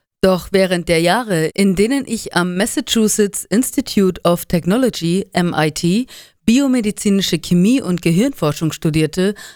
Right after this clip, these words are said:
habe ich die grundlegenden Prinzipien und Trainingsmethoden entdeckt,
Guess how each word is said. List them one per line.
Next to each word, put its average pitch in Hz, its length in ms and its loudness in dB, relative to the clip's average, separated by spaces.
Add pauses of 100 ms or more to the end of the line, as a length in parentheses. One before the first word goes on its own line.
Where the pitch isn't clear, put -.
(180)
habe 196 220 2
ich 185 160 -4
die 190 160 -20
grundlegenden 214 800 0
Prinzipien 202 760 0 (280)
und 196 340 0
Trainingsmethoden 170 880 0
entdeckt, 160 480 -2